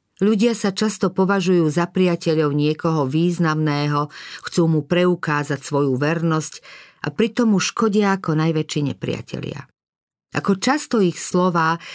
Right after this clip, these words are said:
ktoré by mali posilniť vo viere, skôr ubíjajú a znechucujú. Podobne ako spasiteľoví učeníci, ani Ján Krstiteľ nepochopil podstatu Kristovho kráľovstva.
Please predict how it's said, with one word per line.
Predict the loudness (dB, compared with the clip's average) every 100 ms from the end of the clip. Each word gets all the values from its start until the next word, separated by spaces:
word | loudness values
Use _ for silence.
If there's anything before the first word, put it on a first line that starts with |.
| -20
ktoré | -4 0 2 2
by | 2 2
mali | 2 0
posilniť | -2 -2 0 2 2 2 0 0
vo | 0
viere, | 2 2 2 0 -2 -8 -20
skôr | -12 -2 2 2 0 0
ubíjajú | 2 4 4 4 2 2 2 0
a | -4 -6 -4
znechucujú. | 2 2 2 -2 -6 -6 -6 -6 -8 -16 _ _ _ _ _ _ _ _ _ -20 -6
Podobne | 0 2 2 2 0
ako | 0
spasiteľoví | -2 -2 -4 -2 -2 0 2 2 0 -2 -2
učeníci, | 0 0 2 0 -2 -6 -8 -8 -18 -20 -20 _ _
ani | -2 0 2 2
Ján | 0 -2 -2
Krstiteľ | -4 -4 -4 -6 -4 -2
nepochopil | -2 -2 -4 -4 -4 -2 -4
podstatu | -4 -4 -4 -6 -4 -4 -2
Kristovho | -2 -2 -2 -2 -2 -4
kráľovstva. | -4 -4 -2 -4 -8 -10 -10 -10